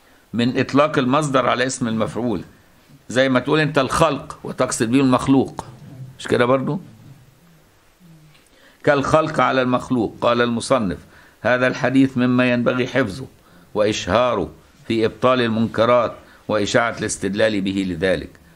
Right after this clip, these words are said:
وقال الحافظ العسقلاني: "هذا الحديث معدود من أصول الدين وقاعدة من قواعده". وقال الطوفي اللي هو الحن-، الحنبلي: "هذا الحديث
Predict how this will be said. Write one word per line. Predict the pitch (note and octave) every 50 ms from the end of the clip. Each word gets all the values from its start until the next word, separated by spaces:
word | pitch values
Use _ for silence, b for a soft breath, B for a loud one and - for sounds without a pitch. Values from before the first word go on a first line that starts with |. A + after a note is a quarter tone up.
| b b b b
وقال | C3 C#3+ C#3 - D#3 D#3 C#3 C3
الحافظ | A#2+ - B2+ C3+ C3 G#2+ A#2+ A2 G#2+
العسقلاني: | G2+ F#2+ G2 G2+ - - - A2 A2 A2+ A#2+ B2+ B2+ C3 C3 B2+ B2+ B B B B
"هذا | - F#2 G#2+ A2 A#2+
الحديث | A#2 A2 - A2+ B2 C3+ C3+ C3 -
معدود | A#2 A2+ A2+ A2+ A#2+ C3 B2+ B2
من | A#2+ A#2 A#2 A#2 A#2
أصول | - - G#2+ - - C#3 C#3+ C#3 A#2+
الدين | G2+ F#2 D#2+ E2 F#2+ A#2 A#2+ A2 F2+ D#2 D2+ - B B B B B -
وقاعدة | G2+ G#2 - - A2+ A#2 B2 B2+ B2 B2 A#2+
من | A2 A2+ A2
قواعده". | G#2+ - A2 A2+ A2 G#2 G2+ G#2 A#2 A#2+ A2+ F2+ E2 - - B B B B B B
وقال | G#2 G#2 G#2 - B2 B2 B2 A#2+
الطوفي | A#2 A2 - - - C#3 C#3 D3 C#3+ C#3 - D3+ D3 B2
اللي | G#2 G#2 G#2
هو | G2
الحن-، | F#2+ - - A2+ B2+ C3
الحنبلي: | B2+ - - - - - G2+ G#2 G2 G2 A#2 B2 C#3 D3 D3 D3 - - - _ - _ _ _ _ _ _ b b b b b b b _
"هذا | - F#2+ G#2+ A2+ A2+ A2+ A#2
الحديث | A2+ A2 - - G#2+ A2 A#2 A#2+ B2+ A#2+ G2 - - -